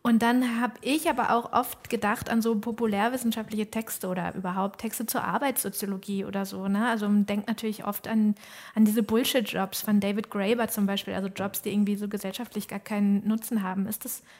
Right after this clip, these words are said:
war das, war das so eine Quelle? Ist das so eine Quelle oder, oder, oder sind das eher eigene Beobachtungen, wie sie ständig im Coworking Space abhängen und da, da kommt dann das Material so ganz alleine?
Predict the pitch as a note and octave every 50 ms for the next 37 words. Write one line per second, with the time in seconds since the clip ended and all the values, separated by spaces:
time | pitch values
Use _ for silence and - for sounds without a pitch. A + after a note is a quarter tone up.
0 | _ _ - G#3 A3 A3 - G#3 F3+ A3 A3+ B3+ C4 - C4 B3+ - - - A#3
1 | A3+ C#4 C#4+ C4+ - A3 A3 - - A3 A3+ A3 G#3+ - - G#3+ A#3 C#4+ C4+ G#3+
2 | G3+ G#3 G#3 G3+ - - - - - - - - - G#3+ G#3 G#3 G3 G3 G3 G3
3 | G3+ - - - - - - - - _ _ _ _ - - G#3 G3+ G#3 A#3+ A3
4 | G#3+ G3+ - - G#3 G#3 G#3 G#3+ G#3+ G#3 G3+ G3 G3 - G3 G3+ G3+ G3 G3 G3+
5 | - - G#3 G3+ G3 G3 G3 - - - - - - - - G#3+ - A3 A3 G#3+
6 | G#3 G#3+ G#3 G3 G3+ G3 - F3+ F#3+ G3 G3 - G3+ G#3 - - G#3 G3+ G3 G3+
7 | G3 G#3 G#3 G3+ - - F#3+ G3 - - - G3+ - - G3 G3 G3 F#3 F#3+ G3
8 | F#3+ F#3+ F#3 F#3 - - G3+ - - G#3+ G#3 G3+ G3 F#3+ F#3+ G3 - - G#3 G3+
9 | G#3 - - G3+ F#3+ F#3 F#3+ G3 - - - G3+ G3+ - G#3 G3+ - - G3+ G3
10 | G3+ G#3+